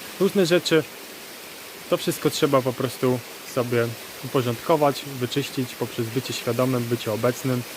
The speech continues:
Nie jakieś, nie tylko konceptual-, nie konceptualne układanie, tylko w obecności obserwowanie, wypalanie tego, co jest iluzją. I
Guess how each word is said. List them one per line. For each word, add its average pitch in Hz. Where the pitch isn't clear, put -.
Nie 147
jakieś, 131
nie 170
tylko 139
konceptual-, 135
nie 156
konceptualne 139
układanie, 113
tylko 147
w 131
obecności 135
obserwowanie, 120
wypalanie 123
tego, 123
co 123
jest 120
iluzją. 120
I 127